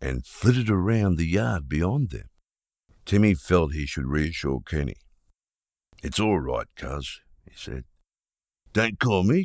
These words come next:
cuz, bro," Kenny spat back. "Sorry," Timmy said. "Didn't mean to offend you." "It's okay, cuz,"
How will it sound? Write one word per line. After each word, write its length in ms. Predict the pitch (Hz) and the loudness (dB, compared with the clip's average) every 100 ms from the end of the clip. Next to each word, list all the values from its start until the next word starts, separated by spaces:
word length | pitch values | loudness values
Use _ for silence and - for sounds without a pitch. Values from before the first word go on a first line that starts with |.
| - | -2
cuz, 320 | 73 55 60 | -6 -4 -8
bro," 400 | - 65 85 147 151 _ _ | -10 -4 -2 -4 -8 _ _
Kenny 240 | 71 58 55 | -10 -10 -12
spat 340 | - 60 - | -14 -14 -14
back. 240 | - 65 - _ _ _ _ - | -12 -10 -12 _ _ _ _ -16
"Sorry," 640 | - - 95 85 67 104 - _ _ _ _ - | -6 2 4 4 0 -8 -20 _ _ _ _ -12
Timmy 300 | 69 64 60 | -8 -6 -8
said. 280 | - 73 104 _ _ _ - | -10 -12 -12 _ _ _ -4
"Didn't 260 | 85 78 | -2 0
mean 160 | 80 82 | 0 0
to 120 | 78 | -2
offend 420 | 73 - 98 92 69 | -4 0 2 2 0
you." 200 | 69 104 _ _ _ | -6 -10 _ _ _
"It's 260 | - - - | -14 -8 -2
okay, 520 | - 67 - 67 62 - | -2 -2 -8 -12 -10 0
cuz," 440 | 82 98 98 | 2 4 0